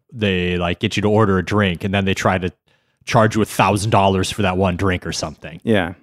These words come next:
Speaker 1: Like, every once in a while you hear about that happening, and
Speaker 2: Yeah, like anywhere in the world, as a tourist, you gotta look out, like, there are scams,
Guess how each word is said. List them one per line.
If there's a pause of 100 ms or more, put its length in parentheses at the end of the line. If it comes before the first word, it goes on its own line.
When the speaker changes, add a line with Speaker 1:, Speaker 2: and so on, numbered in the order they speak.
(180)
Speaker 1:
Like, (400)
every
once
in
a
while
you
hear
about
that
happening,
and (320)
Speaker 2:
Yeah,
like
anywhere
in
the
world, (320)
as
a
tourist,
you
gotta
look
out,
like,
there
are
scams,